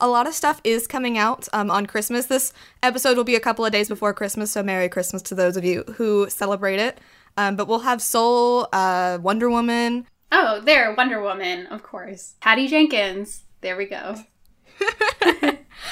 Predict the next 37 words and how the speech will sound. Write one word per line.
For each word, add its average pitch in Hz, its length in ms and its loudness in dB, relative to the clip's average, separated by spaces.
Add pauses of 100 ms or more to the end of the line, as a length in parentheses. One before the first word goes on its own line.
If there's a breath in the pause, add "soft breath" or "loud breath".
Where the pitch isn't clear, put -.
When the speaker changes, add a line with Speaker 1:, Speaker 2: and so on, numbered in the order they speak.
(120 loud breath)
Speaker 1:
Oh, 254 160 0
yes, 262 280 -2
that 226 160 0
will 240 100 -4
tie 233 260 0
in 220 180 -2
later. 208 460 -4 (460 loud breath)
Uh, 226 160 2
but 262 140 0
as 302 160 0
far 330 220 2
as, 339 100 0
like, 277 140 -2
other 233 200 0
things, 254 340 -2
I 247 140 2
did 269 280 -6
read 240 580 -4
an 226 120 -2
anthology 214 520 2
called 208 300 -2
Universe 208 420 0
of 190 100 -10
Wishes, 226 600 0
which 208 440 -2 (420 loud breath)
both 233 440 0
Zoraida 220 360 0
Cordova 214 680 0
and 208 440 0
Rebecca 196 280 -2
Roanhorse, 214 680 -2
who 202 180 0
have 180 480 -2
written 190 300 2
for 196 160 -4
Star 185 280 -2
Wars, 196 380 -2